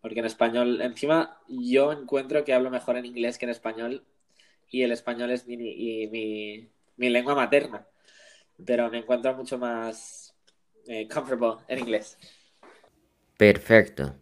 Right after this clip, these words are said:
Speaker 2: Y para ti, Nikias, ¿qué significa Apple?
Speaker 1: Para mí Apple es, lo es todo casi. Es algo que,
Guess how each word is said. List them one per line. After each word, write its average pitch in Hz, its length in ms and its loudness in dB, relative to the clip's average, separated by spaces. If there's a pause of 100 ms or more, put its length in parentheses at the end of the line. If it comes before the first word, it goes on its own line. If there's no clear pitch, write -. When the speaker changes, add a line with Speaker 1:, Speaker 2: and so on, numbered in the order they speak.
(120)
Speaker 2:
Y 101 120 2
para 92 320 4
ti, 131 160 8
Nikias, 131 580 4
¿qué 151 200 4
significa 127 800 4
Apple? 67 440 -4 (760)
Speaker 1:
Para 139 180 6
mí 156 140 2
Apple 156 360 4
es, - 420 -10 (220)
lo 143 100 0
es - 160 -6
todo 147 280 2
casi. 127 500 -4
Es - 160 -10
algo 131 300 -4
que, 127 480 0